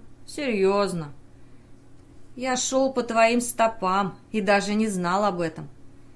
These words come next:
«Мы думали, ты станешь художником.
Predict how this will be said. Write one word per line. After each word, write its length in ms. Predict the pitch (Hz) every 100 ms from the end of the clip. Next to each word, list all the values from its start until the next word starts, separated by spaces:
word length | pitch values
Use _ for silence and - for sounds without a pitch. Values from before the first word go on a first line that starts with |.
| - - - - - - - - - - - - - - - -
«Мы 300 | 151 170 165
думали, 480 | 165 190 190 165
ты 180 | 160 175
станешь 500 | 170 - 185 175 170
художником. 840 | - 180 170 170 160 160 135 -